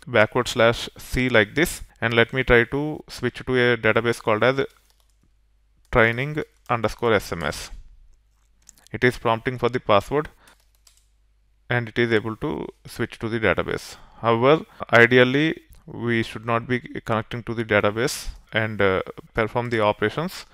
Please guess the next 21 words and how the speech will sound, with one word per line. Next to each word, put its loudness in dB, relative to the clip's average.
Typically, 2
we 0
will -6
be 0
disabling 0
these, 0
uh, -4
permissions -2
for 0
the 2
users. -2
You -6
might -2
not -4
be 0
able -4
to -6
see -6
when -2
you -4
actually 0